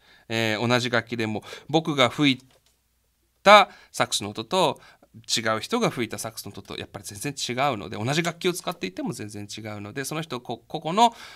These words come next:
えー、アプローチの仕方があるので、えー、何が正解、何が間違いってわけではないですが、えー、まあ、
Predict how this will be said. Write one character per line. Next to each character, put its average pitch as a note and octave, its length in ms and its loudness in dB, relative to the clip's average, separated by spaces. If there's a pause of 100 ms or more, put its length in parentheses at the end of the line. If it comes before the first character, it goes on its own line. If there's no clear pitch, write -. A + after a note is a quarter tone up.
(140)
え G#1 1160 -4
ー、 - 60 -6
ア - 60 0
プ - 120 -4
ロ A2 100 0
ー - 20 -6
チ F2 160 -6
の F2+ 60 -6
仕 - 120 -4
方 G2 220 -10
が G2 180 -12
あ G2 60 -10
る F#2+ 120 -12
の G2+ 120 -14
で、 D3+ 360 2 (800)
え G#2+ 320 0
ー、 - 20 -2
何 A3 240 6
が D3+ 80 2
正 D3 160 2
解、 D3 160 0
何 F3 180 0
が C3 80 -2
間 A#2+ 80 -2
違 B2+ 140 -8
い A#2+ 80 -2
っ A#2+ 40 -6
て A#2 120 -6
わ A#2+ 80 -4
け - 80 -8
で B2 80 -6
は A#2+ 80 -4
な B2+ 100 -4
い B2 60 -6
で A#2 100 -10
す C3+ 140 -10
が、 F#3+ 380 6 (380)
え G2+ 520 0
ー、 - 20 -8
ま G#3+ 120 8
あ、 C3+ 60 0